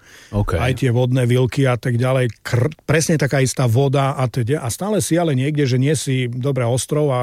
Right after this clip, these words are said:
Speaker 2: okej, čo tam budem robiť po troch dňoch?
Speaker 1: Asi aj
Speaker 2: Lebo
Speaker 1: finančne to vidie lepšie, predpokladám,
Speaker 2: Urči-,
Speaker 1: že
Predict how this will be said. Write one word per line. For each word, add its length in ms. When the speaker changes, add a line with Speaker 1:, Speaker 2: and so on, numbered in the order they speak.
Speaker 2:
okej, 240
čo 100
tam 160
budem 160
robiť 240
po 140
troch 260
dňoch? 400
Speaker 1:
Asi 240
aj 80
Speaker 2:
Lebo 80
Speaker 1:
finančne 220
to 100
vidie 160
lepšie, 360
predpokladám, 560
Speaker 2:
Urči-, 160
Speaker 1:
že 60